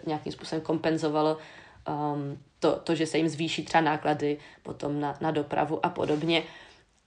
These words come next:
Ale ještě bych možná chtěla říct, že ve výsledku to není jenom o penězích, eh, nebo respektive je to hodně o penězích, je to třeba i o změně daňového,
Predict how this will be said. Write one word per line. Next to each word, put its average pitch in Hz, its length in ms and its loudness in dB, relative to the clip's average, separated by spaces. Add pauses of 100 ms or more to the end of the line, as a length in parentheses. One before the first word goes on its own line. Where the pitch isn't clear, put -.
Ale 160 340 8 (100)
ještě - 220 -4
bych 180 180 -2
možná 175 220 2
chtěla 165 280 4
říct, 165 220 0
že - 140 2 (280)
ve 165 80 2
výsledku 151 360 -2
to 185 120 0
není 160 180 6
jenom 175 180 4
o 165 60 0
penězích, 190 760 4
eh, 151 200 2
nebo 156 220 -2
respektive 175 360 0
je - 40 2
to 175 100 4
hodně 180 280 6
o 202 40 6
penězích, 180 480 6
je 156 80 2
to 170 80 -2
třeba 170 200 6
i 170 200 4
o 160 100 0
změně 156 320 2
daňového, 175 580 4